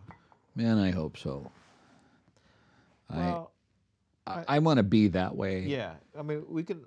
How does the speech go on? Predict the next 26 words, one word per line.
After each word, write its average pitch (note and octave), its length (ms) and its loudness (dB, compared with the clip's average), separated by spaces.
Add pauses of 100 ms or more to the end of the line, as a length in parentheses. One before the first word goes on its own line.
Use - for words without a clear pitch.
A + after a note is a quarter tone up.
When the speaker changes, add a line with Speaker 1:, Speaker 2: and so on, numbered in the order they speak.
Speaker 2:
always A#2+ 360 -6
go G#2 180 -8
back F2 300 -8
and - 120 -20
forth. F2+ 420 -10
And G2+ 80 -16
usually A2 340 -10
when F#2+ 180 -10
we're F2+ 160 -10
insecure F2 720 -12
is D#2 100 -20
when E2+ 220 -16
we're C#2 260 -12 (1300)
not E2 540 -14 (380)
Speaker 1:
Yeah. F2+ 380 -4
Speaker 2:
like D2+ 260 -16 (120)
that. A1 400 -16 (1900)
But F#2+ 220 -8
that's, G2 400 -8
um, F2 320 -10 (1500)
you C#3 220 -2
are G2 160 2
like C#2+ 280 -10
that. A1 280 -14 (600)
Just A2 160 -8
how F2 160 -6